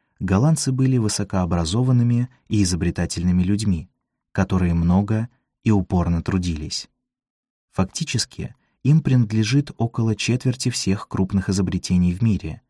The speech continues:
И пик этой деятельности наступил незадолго до объявления независимости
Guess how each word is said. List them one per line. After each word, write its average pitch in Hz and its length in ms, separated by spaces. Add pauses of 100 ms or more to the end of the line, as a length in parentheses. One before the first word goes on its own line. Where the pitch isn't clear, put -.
(420)
И 110 80
пик - 560
этой 87 260
деятельности 90 880 (220)
наступил 98 580
незадолго 131 640
до 127 140
объявления 92 560
независимости 95 1040